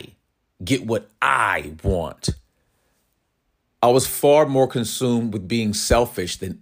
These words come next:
anything else. And I just didn't care.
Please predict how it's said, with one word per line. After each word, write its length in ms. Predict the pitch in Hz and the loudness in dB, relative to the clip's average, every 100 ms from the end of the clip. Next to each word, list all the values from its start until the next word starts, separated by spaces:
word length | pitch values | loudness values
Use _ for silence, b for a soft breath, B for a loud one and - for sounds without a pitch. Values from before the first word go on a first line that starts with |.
| - | -8
anything 520 | 110 113 110 107 98 - | -6 -6 -4 -6 -6 -6
else. 520 | 98 - - - - _ _ _ _ _ _ _ _ _ _ - b b b b b b b b _ - | -6 -6 -8 -10 -12 _ _ _ _ _ _ _ _ _ _ -20 b b b b b b b b _ -4
And 120 | 95 | -2
I 40 | |
just 140 | 90 87 | -2 0
didn't 220 | 92 90 | -2 0
care. 360 | 104 120 107 | -4 -4 -10